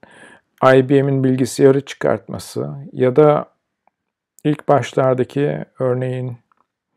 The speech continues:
iPhone'un ortaya çıkması, bunlar hepsi yeni ürün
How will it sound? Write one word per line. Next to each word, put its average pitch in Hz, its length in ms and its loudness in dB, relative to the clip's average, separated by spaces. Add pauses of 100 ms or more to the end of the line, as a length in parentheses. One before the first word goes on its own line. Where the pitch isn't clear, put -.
(1160)
iPhone'un 147 580 -4 (840)
ortaya 131 480 0
çıkması, 120 920 -8 (340)
bunlar 135 420 -4
hepsi 156 440 -4
yeni 143 300 0
ürün 131 360 -4